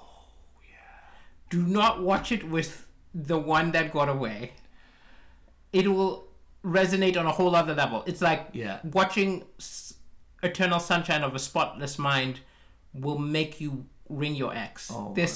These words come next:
Speaker 2: some movies
Speaker 1: God.
Speaker 2: which are just,
Speaker 1: Yeah, yeah,
Speaker 2: there's a,
Speaker 1: totally.
Speaker 2: they're dangerous. They're dangerous, but it's beautiful. It's absolutely beautiful. And the, it's, oh, I can't,
Speaker 1: So,
Speaker 2: I
Speaker 1: uh,
Speaker 2: can't even tell you how beautiful it is.
Speaker 1: That sounds
Speaker 2: It's,
Speaker 1: amazing.
Speaker 2: it's,
Speaker 1: Well,
Speaker 2: it's
Speaker 1: I'm gonna,
Speaker 2: really, it's
Speaker 1: I'm gonna
Speaker 2: really,
Speaker 1: watch this.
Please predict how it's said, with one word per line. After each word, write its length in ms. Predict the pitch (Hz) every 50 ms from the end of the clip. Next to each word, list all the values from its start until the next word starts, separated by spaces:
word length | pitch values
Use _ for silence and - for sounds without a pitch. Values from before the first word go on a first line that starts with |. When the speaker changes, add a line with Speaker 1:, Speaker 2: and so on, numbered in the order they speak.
| 208
Speaker 2:
some 80 | 185 190
movies 260 | 185 185 170 165 147
Speaker 1:
God. 40 | 147
Speaker 2:
which 80 | 156 156
are 60 | 156 147
just, 80 | 139 -
Speaker 1:
Yeah, 120 | 107 95 110
yeah, 220 | 110 - - - -
Speaker 2:
there's 200 | 165 160 151 -
a, 40 |
Speaker 1:
totally. 180 | - - - 156
Speaker 2:
they're 200 | 151 160 156 -
dangerous. 540 | 160 165 165 165 156 143 117 110 - - - -
They're 140 | 175 156 -
dangerous, 340 | 180 180 180 170 151 139 -
but 120 | - 175 175
it's 160 | 170 156 -
beautiful. 460 | - 151 165 156 139 123 - - - - - - -
It's 100 | 131 -
absolutely 440 | 135 123 - - - 107 98 101 104
beautiful. 420 | - 107 101 - - 120 117 117 139
And 160 | 151 151 139
the, 240 | 143 139 139 139 - - - - - - - - - - - - -
it's, 200 | 185 175 - - - -
oh, 340 | 180 190 180 180 - - -
I 60 | 147 151
can't, 40 |
Speaker 1:
So, 380 | - 170 170 151 147 147 151 135 - - - - - - - - - - - -
Speaker 2:
I 160 | 131 131 131
Speaker 1:
uh, 60 | 131
Speaker 2:
can't 180 | - 180 175 -
even 200 | - - - - -
tell 220 | - 160 147 135
you 80 | 135 131
how 100 | 131 123
beautiful 360 | 120 120 113 110 - 107 101
it 80 | 101 101 -
is. 80 | 110 -
Speaker 1:
That 160 | 165 165 -
sounds 240 | - - 196 147 113
Speaker 2:
It's, 80 | 101
Speaker 1:
amazing. 120 | 95 113 -
Speaker 2:
it's, 80 | - 143
Speaker 1:
Well, 120 | 147 170
Speaker 2:
it's 100 | 175 165
Speaker 1:
I'm 140 | 170 180 -
gonna, 140 | 226 240 -
Speaker 2:
really, 380 | 143 139 139 131 123 - - - -
it's 140 | 151 139
Speaker 1:
I'm 60 | 160 180
gonna 140 | 262 277
Speaker 2:
really, 140 | 226 131 -
Speaker 1:
watch 260 | - - - - -
this. 120 | - 117